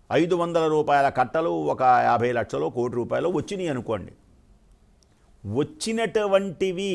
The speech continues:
ఇంటిలో రక్షింపబడాలి.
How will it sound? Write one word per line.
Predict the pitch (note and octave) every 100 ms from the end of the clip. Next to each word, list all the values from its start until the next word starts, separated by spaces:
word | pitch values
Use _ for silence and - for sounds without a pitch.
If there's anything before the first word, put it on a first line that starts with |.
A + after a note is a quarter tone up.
| C#3 C#3 D#3+ F#3 - - _ _ _ _ _ _ _
ఇంటిలో | B2 E3 F#3 - G#3+ G3+ G#3 A#3 B3 B3 - B2
రక్షింపబడాలి. | F3 - A#3+ G3+ D3 A#2 E2